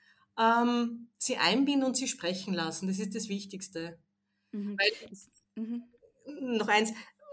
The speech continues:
Speaker 1: den Fehler, den wir halt nicht machen dürfen, ähm, aus unserer europäischen Sichtweise, ähm, da vorgehen, so quasi mit,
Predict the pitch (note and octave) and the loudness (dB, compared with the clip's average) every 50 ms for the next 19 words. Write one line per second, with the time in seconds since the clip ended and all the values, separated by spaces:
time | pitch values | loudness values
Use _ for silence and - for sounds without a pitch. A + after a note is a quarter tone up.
0 | - - - A#3 G#3+ G3 F#3+ F#3+ - - - - A#3 A#3 A#3 - G#3+ B3+ B3+ C4 | -20 -18 -18 -14 -12 -10 -10 -10 -12 -4 2 2 2 4 6 6 6 6 6 6
1 | B3 A#3 A#3+ A#3 A#3 G#3+ A3 A3 A3+ A3 A3+ - - B3 B3 B3 B3 C4 C4 - | 6 6 4 4 2 0 0 2 2 2 2 2 0 -2 2 2 4 4 4 4
2 | C4+ C4+ C#4 C4+ C#4 - - - - _ _ - - - A#3 A3+ A3+ A#3 A3+ A#3 | 6 6 4 4 2 -2 -8 -14 -20 _ _ -20 -4 2 4 4 6 6 4 2
3 | A#3 A#3 A#3 G#3+ G#3+ G3+ - - - _ _ _ _ _ _ _ _ _ _ _ | 2 0 0 -2 -2 -2 -4 -8 -18 _ _ _ _ _ _ _ _ _ _ _
4 | _ _ _ _ A#3+ B3+ C#4 C4+ C4 A#3+ B3 A#3 A#3 A3+ A3 A3+ A3 - G#3+ G3+ | _ _ _ _ 4 6 8 8 6 6 4 4 4 4 4 2 0 0 0 2
5 | A3+ B3+ B3+ - C4+ B3+ A#3 - - B3+ B3 - - - A#3+ A#3 A3+ A#3 A#3+ A#3+ | 2 2 2 2 2 2 2 2 2 0 -2 -6 -6 -2 0 0 2 4 4 4
6 | - B3 A#3+ A#3+ A#3+ A#3+ A#3+ - - _ - _ _ _ - G3 G#3+ G#3+ G#3+ G#3+ | 4 4 4 4 2 2 -2 -10 -16 _ -20 _ _ _ -2 0 2 4 4 4
7 | A3 A3 A3 A3 A3+ G#3+ - - - - _ - G#3+ G#3+ G#3+ - G#3+ G3+ G#3+ A3+ | 4 2 2 2 0 -2 -4 -8 -14 -8 _ 0 2 2 2 0 2 2 2 2
8 | A3 A3+ A3+ A3 A3+ A3+ A#3 A#3 A3+ - - - - - - _ _ _ _ _ | 2 4 4 6 6 6 4 2 -2 -4 -10 -14 -18 -18 -20 _ _ _ _ _
9 | _ _ _ - - - A#3 - A3 G#3 G#3+ A#3 A#3+ A#3 A3+ A3+ - - | _ _ _ -4 -2 0 2 2 2 2 4 4 4 4 2 0 -4 -8